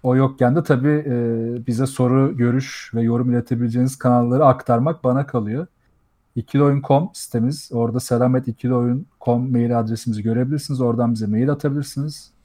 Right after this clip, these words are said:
Twitter, SoundCloud ve Spotify'da İkili Oyun diye aratırsanız şak diye çıkıyoruz.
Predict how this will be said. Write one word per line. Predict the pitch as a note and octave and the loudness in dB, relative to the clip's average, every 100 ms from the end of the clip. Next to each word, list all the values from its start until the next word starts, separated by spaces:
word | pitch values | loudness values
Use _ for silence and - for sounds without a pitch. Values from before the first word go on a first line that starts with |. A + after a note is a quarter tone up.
| _ _ _ | _ _ _
Twitter, | B2+ B2+ C3 | -4 -2 -2
SoundCloud | C3 - A#2+ C3 - C3 B2+ | -2 4 4 4 0 0 0
ve | B2+ | -6
Spotify'da | - _ A#2+ - - C3 B2+ | -8 _ -6 -6 2 2 2
İkili | B2 - C3 | -2 -2 -2
Oyun | B2+ B2+ | 0 0
diye | B2 | -2
aratırsanız | B2 - - B2 C#3 | -4 -8 -8 -6 -6
şak | - - F3 D3+ C3+ - | -10 2 6 6 4 0
diye | C3 | -2
çıkıyoruz. | C3 - C3 A#2+ C#3 - | -2 -6 -4 -4 -8 -16